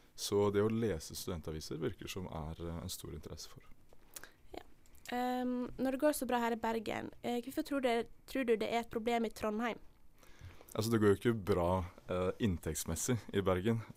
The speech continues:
Speaker 1: på noen som helst måte. Det er den samme situasjonen, eh, til en viss grad. Altså, det er jo et helt annet system i Trondheim. Men vi sliter jo også med annonseinntekter.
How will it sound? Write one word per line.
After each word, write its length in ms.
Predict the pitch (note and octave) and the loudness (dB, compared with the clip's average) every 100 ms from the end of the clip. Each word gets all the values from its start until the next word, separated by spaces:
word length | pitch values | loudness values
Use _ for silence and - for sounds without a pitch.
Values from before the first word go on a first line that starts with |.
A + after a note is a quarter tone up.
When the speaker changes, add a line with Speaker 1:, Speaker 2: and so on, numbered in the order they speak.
| - | -6
Speaker 1:
på 100 | G2 | -2
noen 140 | F#2+ F2+ | 0 0
som 140 | F2+ | -2
helst 160 | F2 F2+ | -2 -4
måte. 340 | E2+ F#2 F#2+ | -4 -2 -2
Det 220 | G#2 G2+ | 0 4
er 160 | G#2 F2 | 6 4
den 140 | E2+ | 2
samme 420 | F2 - E2 D2 D2+ | -2 -2 -2 -2 -6
situasjonen, 760 | D#2 D#2+ D#2+ D2+ C#2+ D2+ D#2 - - - - - - | -8 -6 -6 -8 -8 -8 -10 -12 -14 -12 -10 -8 -4
eh, 220 | - E2 E2+ - | 0 0 -2 -4
til 140 | F2+ | -2
en 60 | F2 | -2
viss 200 | E2+ - | -2 -2
grad. 280 | F2 F#2+ | 0 0
Altså, 180 | F#2 F#2 | 0 -2
det 80 | E2+ | -2
er 40 | E2 | -2
jo 80 | D#2 - | -4 -8
et 80 | F2+ | -6
helt 140 | F2+ | -4
annet 120 | F2 D#2+ | -4 -4
system 640 | E2+ - - D#2 D#2+ E2+ - | -2 -4 -2 -4 -2 -4 -6
i 60 | - | -6
Trondheim. 440 | - F2 G2 A#2+ - - - - - - - - | -4 0 2 2 0 -12 -20 -18 -18 -18 -16 -4
Men 260 | F#2+ F#2+ F2 | 2 2 4
vi 100 | F2+ | 2
sliter 340 | - F2 - | 0 -2 0
jo 80 | F2+ | -2
også 260 | D#2+ - G2 | -2 -2 0
med 240 | F#2 E2 | 0 0
annonseinntekter. 800 | E2 E2+ D#2 - D#2+ D#2+ - A2+ | -2 -2 -4 -6 -6 -6 -2 -2